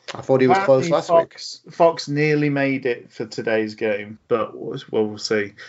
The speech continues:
Speaker 2: That will help a lot. Having Fo-, Fox back will help a lot, but I just, it's so, the thing is,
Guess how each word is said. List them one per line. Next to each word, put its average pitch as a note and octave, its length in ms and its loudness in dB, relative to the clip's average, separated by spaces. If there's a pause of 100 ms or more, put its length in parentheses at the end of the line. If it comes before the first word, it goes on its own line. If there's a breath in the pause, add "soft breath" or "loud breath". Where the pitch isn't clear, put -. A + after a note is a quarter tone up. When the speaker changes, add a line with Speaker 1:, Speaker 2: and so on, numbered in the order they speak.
(100)
Speaker 2:
That A3+ 160 6
will G#3 100 4
help E3+ 280 4
a - 20 0
lot. B2+ 280 -4
Having F3 260 0
Fo-, D3+ 220 -4
Fox C3 320 -4
back A#2+ 200 -6
will A#2 140 -6
help A#2+ 280 -2
a A2 60 -8
lot, A2 340 -4
but - 280 -2 (280)
I F#3+ 100 2
just, - 340 -2 (140)
it's - 260 -4
so, G#3+ 560 6
the F3 200 4
thing A#3+ 260 4
is, A#2+ 360 -2